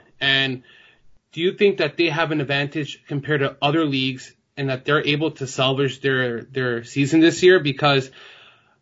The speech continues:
and there's been talks that they will extend the league until December,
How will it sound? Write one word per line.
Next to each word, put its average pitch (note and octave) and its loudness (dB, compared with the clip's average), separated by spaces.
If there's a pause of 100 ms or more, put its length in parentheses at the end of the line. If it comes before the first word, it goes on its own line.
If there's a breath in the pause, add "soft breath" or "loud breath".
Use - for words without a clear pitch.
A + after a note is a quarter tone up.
(140)
and D3+ 2 (460)
there's D3 4
been D3+ 4
talks F3 4
that D#3 0
they D3 0
will C3+ 0
extend D#3 -6
the D3 -2
league D3+ -2
until D3 -2
December, C3+ -2